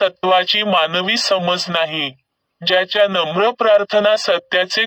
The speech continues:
खोल आणि प्रामाणिक निषेध होते.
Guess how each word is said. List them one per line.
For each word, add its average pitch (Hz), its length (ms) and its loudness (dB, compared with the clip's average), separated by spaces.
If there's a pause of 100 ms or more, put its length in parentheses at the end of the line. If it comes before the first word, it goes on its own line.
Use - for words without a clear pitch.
खोल 185 380 0
आणि 220 240 0
प्रामाणिक 185 720 0
निषेध 190 520 -2
होते. 156 600 -4